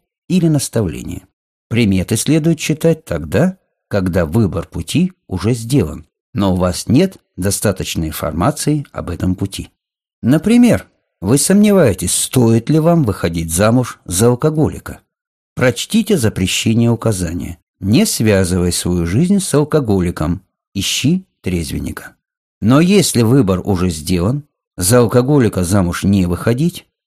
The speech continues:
читай афоризмы приметы. Если мужчина может выпить пол-литра водки и не опьянеть, не исключено, что он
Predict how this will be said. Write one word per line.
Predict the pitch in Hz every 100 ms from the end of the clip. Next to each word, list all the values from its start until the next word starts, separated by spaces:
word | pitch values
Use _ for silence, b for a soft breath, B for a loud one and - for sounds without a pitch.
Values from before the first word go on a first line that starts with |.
| _
читай | - 117 247 220
афоризмы | - 92 - 87 90 104 117
приметы. | 139 120 - - - _ _ _ _
Если | 90 123 240 - 214
мужчина | 190 - - 92 82
может | 85 120 127 -
выпить | 117 117 87 -
пол-литра | - 151 107 90 87 - 78
водки | 78 87 - 175 190 -
и | 170
не | 175
опьянеть, | 165 156 160 156 151 - _ _ _ -
не | 117 175
исключено, | - 196 190 170 95 82 - _
что | - - 87
он | 92 185 190